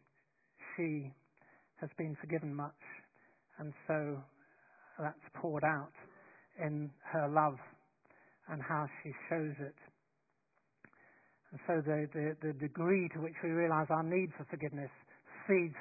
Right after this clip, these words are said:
through into the way we show our love for Jesus and our love for others. Simon looked down on Jesus, really. He wanted to make Jesus conform to the ways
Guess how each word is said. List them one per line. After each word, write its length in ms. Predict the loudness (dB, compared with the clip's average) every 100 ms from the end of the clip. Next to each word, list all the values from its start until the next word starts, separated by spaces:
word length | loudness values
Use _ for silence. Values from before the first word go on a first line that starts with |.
| -2
through 320 | 2 2 2 -6 -16 -20 -10
into 180 | -6 -4 0
the 60 |
way 240 | 6 6 6
we 160 | 0 -2 2
show 340 | 4 4 0 2
our 180 | 2
love 220 | 4 4 2
for 80 | -6
Jesus 380 | -4 -2 -2 -6 -4
and 120 | 2
our 100 | 2
love 160 | 2 -2
for 140 | -2 0
others. 240 | 0 -4 -10 -18 -20 -20 _ _ 0
Simon 540 | 8 10 10 4 2 4
looked 280 | 4 4 4
down 560 | 8 8 8 4 -2 -8 _ _ -20 _ _ -4
on 180 | -2 0
Jesus, 280 | -2 -2 0
really. 240 | 4 4 6
He 100 | 8
wanted 340 | 8 6 -4 -2
to 100 | -2 -4 _ _ _ -12 4
make 220 | 6 6 4
Jesus 380 | 4 4 2 -2 -4
conform 680 | -4 0 8 10 10 6 0
to 100 | 0
the 80 | 6
ways 320 | 10 10 8